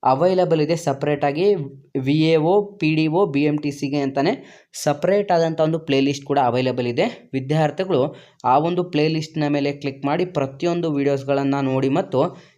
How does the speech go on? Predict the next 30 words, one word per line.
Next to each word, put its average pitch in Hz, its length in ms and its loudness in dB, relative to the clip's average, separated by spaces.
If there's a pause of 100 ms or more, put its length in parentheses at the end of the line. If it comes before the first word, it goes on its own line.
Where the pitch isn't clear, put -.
(100)
ನಿಮಗೆ 180 400 2 (380)
ಪಿ 175 180 4
ಡಿ 202 60 4
ಎಫ್ಗಳು 180 360 2
ಬೇಕಿದ್ರೆ 160 420 0
ನಾವು 156 480 0 (680)
ನಮ್ಮ 147 260 0
ಚಾನಲ್ 156 360 -2
ಡಿಸ್ಕ್ರಿಪ್ಷನಲ್ಲಿ 143 880 -2 (440)
ನಮ್ಮ 143 180 2
WhatsApp 139 540 0
ನಂಬರನ್ನು 151 400 0
ಕೂಡ 143 180 -4
ಕೊಟ್ಟಿರ್ತೇವೆ. 135 520 -2
ಆ 151 100 4
ಒಂದು 151 260 0
WhatsApp 131 440 -2
ನಂಬರ್ಗೆ 139 300 -2
ನೀವು 139 120 -2
ಮೆಸೇಜ್ 127 340 -4
ಮಾಡಿದ್ರೆ 143 360 -2 (420)
ನಿಮಗೆ 165 280 4
ರಿಯಾಯಿತಿ 170 600 0
ದರದಲ್ಲಿ 147 400 0
ಒಂದು 147 200 0
ಪಿ 143 200 0
ಡಿ 143 60 4
ಎಫ್ಗಳನ್ನು 135 440 0
ಕೂಡ 135 160 -2
ನೀಡಲಾಗುತ್ತದೆ. 127 800 0